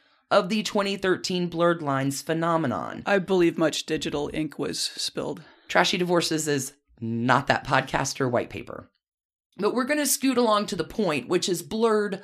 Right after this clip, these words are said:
Speaker 1: Lines, and the breakthrough song causes big fat problems. Big fat problems. First problem. Robin Thicke and his co-writer Pharrell Williams are sued by the estate of Marvin Gaye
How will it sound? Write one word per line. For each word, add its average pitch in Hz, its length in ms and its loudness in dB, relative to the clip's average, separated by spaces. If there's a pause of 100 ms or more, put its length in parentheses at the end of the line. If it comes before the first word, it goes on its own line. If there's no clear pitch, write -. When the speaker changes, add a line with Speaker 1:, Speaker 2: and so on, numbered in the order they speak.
Speaker 1:
Lines, 151 680 0 (380)
and 180 160 2
the 165 40 4
breakthrough 190 520 0
song 170 400 2
causes 160 580 0 (540)
big - 160 4
fat 131 240 0
problems. - 560 -4 (560)
Big - 200 0
fat - 200 -4
problems. - 420 -8
First 247 320 2
problem. 85 380 0 (600)
Robin 254 340 4
Thicke 269 340 0
and 190 100 0
his 185 160 0
co-writer 165 560 4
Pharrell 147 400 2
Williams 151 560 2
are 143 140 -2
sued 185 400 0
by 196 120 2
the 156 140 -2
estate 135 300 -2
of 127 100 -6
Marvin 127 360 -2
Gaye - 500 -2